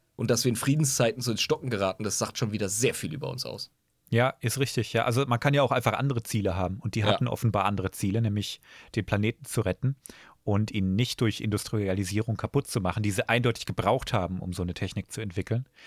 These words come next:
Speaker 1: Ja,
Speaker 2: Die
Speaker 1: du
Speaker 2: haben
Speaker 1: brauchst
Speaker 2: gesagt
Speaker 1: Zwischenphasen.
Speaker 2: Genau, und die haben sich gesagt, wir müssen da möglichst schnell raus, wir arbeiten jetzt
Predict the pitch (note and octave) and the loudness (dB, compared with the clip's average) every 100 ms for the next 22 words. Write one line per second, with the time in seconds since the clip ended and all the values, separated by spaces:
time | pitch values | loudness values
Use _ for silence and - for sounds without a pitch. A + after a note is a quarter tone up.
0 | - C#3 D#3+ C#3+ C3+ C3 A#2 E3 E3 C#3 | -2 2 4 4 6 6 6 4 4 2
1 | C#3 - A#2+ G#2+ F#2+ - B2+ _ _ _ | 0 0 2 2 0 -8 -14 _ _ _
2 | A#2 G#2+ A2+ G#2 F#2 A#2 A2+ A2+ A#2 - | 2 4 2 0 0 2 2 2 -2 0
3 | A2 A#2+ - A#2+ A#2+ B2+ A#2 G2+ C3+ G#3 | 2 2 2 2 2 2 2 4 2 2
4 | G3 - - D3 A#2 G2+ C3+ - - F2+ | -2 -4 2 2 4 4 4 2 0 0
5 | A#2+ B2 A#2+ | 0 0 -2